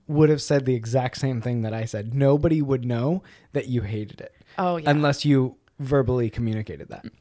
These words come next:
Speaker 2: Yeah, I, I mean, it just, it wasn't my passion. And so I think that, that a lot of that actually translates to, you know, y-, you meet someone and, and you change naturally. Everyone does. And so we, we got married and we were really discovering,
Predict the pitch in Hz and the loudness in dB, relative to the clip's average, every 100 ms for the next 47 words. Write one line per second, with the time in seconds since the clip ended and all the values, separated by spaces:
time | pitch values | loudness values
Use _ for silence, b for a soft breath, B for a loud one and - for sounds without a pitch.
0 | - 202 277 285 - - 240 240 233 233 | -6 6 8 8 6 0 0 2 -2 -2
1 | 220 202 190 185 185 170 170 - 156 - | -4 -4 0 0 0 -4 -6 -4 -4 -4
2 | - - - b b b - 208 202 226 | -8 -10 -16 b b b -2 -2 2 4
3 | 214 - 202 226 226 247 233 190 180 190 | 6 4 0 -2 -2 0 0 4 4 2
4 | - _ - 180 180 180 247 208 170 156 | -2 _ -6 -4 2 6 6 4 2 2
5 | 160 - 175 - 160 170 175 170 160 - | -2 -6 -8 -8 -6 -6 -4 -4 -4 -8
6 | - - 156 160 156 160 - 220 214 208 | -10 -8 -6 -6 -6 -8 -6 -2 -2 -4
7 | - 226 254 285 - 202 175 170 165 - | -8 -4 -2 -2 0 0 0 -4 -4 -6
8 | 180 170 - 180 165 - 147 87 - 185 | -8 -10 -10 -10 -8 -6 -8 -8 -6 -2
9 | 147 - - - - b b 240 220 180 | -2 -4 -8 -8 -10 b b 2 4 0
10 | 98 - - - - b b b - 196 | -2 -4 -6 -8 -12 b b b -6 -4
11 | 185 185 - - - 185 175 220 220 202 | -2 -4 -6 -6 -2 0 -2 -8 -8 -8
12 | 180 175 160 214 269 254 247 208 175 170 | -8 -6 -6 -2 0 2 0 -2 -4 -8
13 | 170 170 190 202 185 175 - 165 156 180 | -10 -6 -2 -2 -2 -8 -4 -4 -2 -4
14 | 165 | -6